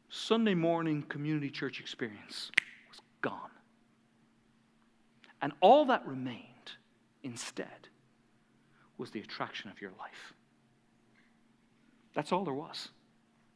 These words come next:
Would the beauty of your life compel those who are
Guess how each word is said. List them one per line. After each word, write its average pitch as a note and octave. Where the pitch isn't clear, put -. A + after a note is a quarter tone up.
Would A#3+
the G3
beauty F3
of B2
your D#3+
life C#3+
compel A3
those C3+
who D3
are A#2+